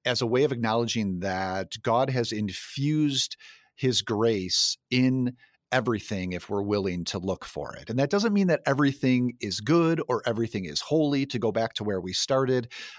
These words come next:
Um, we still have to bring discernment into this because often the, uh, the beauty is mixed right in there with the brokenness. Um, but in the really transcendental works of art, I think we can find it.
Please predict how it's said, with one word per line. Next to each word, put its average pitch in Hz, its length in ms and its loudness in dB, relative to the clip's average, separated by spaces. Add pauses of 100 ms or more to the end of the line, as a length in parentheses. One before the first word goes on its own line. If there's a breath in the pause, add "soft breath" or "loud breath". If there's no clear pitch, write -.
(100)
Um, 98 160 -2
we 101 100 -6
still 117 240 0
have 120 120 0
to 120 60 -2
bring 117 220 0
discernment 139 640 0
into 139 180 -4
this 131 220 0
because 104 320 -6 (140)
often 113 540 -2
the, 98 360 0 (320 loud breath)
uh, 95 220 -4
the 107 160 -4
beauty 113 340 0
is 127 140 0
mixed 123 340 -2
right 143 180 4
in 175 120 4
there 82 180 0
with 92 160 -8
the 110 80 -2
brokenness. 90 800 -2 (420 loud breath)
Um, 92 440 -4 (100)
but 117 160 0
in 113 100 2
the 107 100 2
really 120 920 0
transcendental 110 720 0
works 95 240 -4
of 90 100 -4
art, 87 460 -2 (160)
I 98 100 -6
think 98 240 -6
we 92 100 -4
can 87 160 -6
find 90 360 -6
it. - 100 -16